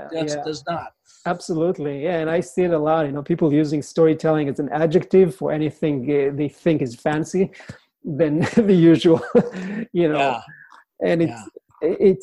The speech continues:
Speaker 1: it's much deeper than that, as you said. Uh, one area that kind of i-, is also interesting to me is obviously we, we both kind of doing a similar, um, you know, work in terms of, uh,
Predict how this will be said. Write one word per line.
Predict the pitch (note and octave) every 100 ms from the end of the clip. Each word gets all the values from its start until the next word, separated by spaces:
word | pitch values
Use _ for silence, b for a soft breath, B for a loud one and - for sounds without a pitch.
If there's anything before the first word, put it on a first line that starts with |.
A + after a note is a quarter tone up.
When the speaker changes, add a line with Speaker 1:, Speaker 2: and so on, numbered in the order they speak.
| F3
Speaker 1:
it's | D3 - D#3
much | E3 E3+ D3+
deeper | E3 D#3+ D#3+
than | C#3+ C#3
that, | D3 D3
as | C#3+ C3
you | C#3+
said. | - D3 C#3 C#3 _ _ - _ _ _
Uh, | E3+ D3+ D3+ - - - - - _ -
one | G3 E3 F3 C4+
area | E4 C4 A#3 E3+
that | E3
kind | - F3
of | D#3 D3+
i-, | D#3 D#3+ E3
is | -
also | E3+ F#3 F#3+ E3
interesting | D#3 D3+ - D#3+ D3 C#3+
to | -
me | D#3 D3+ C#3+ D3 D3 C3+ D3+
is | F#3 D3+
obviously | F3+ G3 - E3 D3 C#3+
we, | C3+ C#3+ C#3+ C#3+
we | C#3 C#3
both | A#2 E3+ -
kind | E3+ D#3+
of | B2 A#2
doing | D#3 D3+ D3+ C#3+
a | C#3 D3
similar, | - - A3 G3 D#3+ D#3 D3
um, | D#3 C#3+ B3 - _ _ _ _ _ _ _ _
you | F3 D#3
know, | C#3
work | D3 E3+ E3 E3
in | D3
terms | E3 C#3+ D#3
of, | C3 D3+
uh, | C#3+